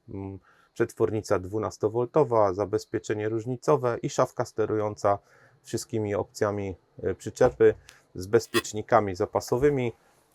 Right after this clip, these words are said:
karton standardowy wyposażenia, gdzie mamy zestaw naprawczy do kół, instrukcje i tak dalej. Tego nie będziemy otwierać, bo jest to nowość, zostawimy to nowemu, e, właścicielowi. Na dole jeszcze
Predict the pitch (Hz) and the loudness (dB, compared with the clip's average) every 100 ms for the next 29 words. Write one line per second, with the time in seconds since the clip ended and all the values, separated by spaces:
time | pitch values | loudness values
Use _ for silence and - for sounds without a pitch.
0 | _ - 143 - 120 104 98 - _ _ | _ 10 10 10 8 6 0 -14 _ _
1 | - 120 110 113 113 120 110 107 - 107 | 2 4 6 2 2 0 0 -4 -6 -2
2 | - 104 127 110 92 101 104 101 95 92 | -2 0 -2 -2 -2 -2 -2 0 -2 -2
3 | 107 - 95 101 - 107 - 120 120 - | -2 -2 -2 -2 2 2 2 -2 -2 4
4 | 151 131 117 - - _ _ - 127 131 | 6 8 6 0 -20 _ _ -6 0 0
5 | - 135 120 - 104 98 101 104 139 139 | 2 0 0 0 -2 2 0 4 6 8
6 | 120 - - 110 107 98 104 101 120 107 | 6 4 -4 -2 -2 -2 -4 -2 -2 -4
7 | - 143 135 101 95 101 - 87 117 131 | -2 2 2 2 0 -4 -2 -4 0 0
8 | 113 98 - - 101 107 107 - 101 95 | 0 0 2 4 2 2 0 4 4 4
9 | _ 92 98 95 98 98 98 95 _ _ | _ -2 2 4 2 0 -2 -4 _ _
10 | - 95 95 104 - - 131 131 90 - | -8 -2 0 -2 -2 4 10 10 10 0
11 | - - - - 135 147 185 170 160 - | -14 -18 -12 6 8 10 12 12 10 2
12 | _ - 113 147 - - 139 | _ -2 6 6 6 6 6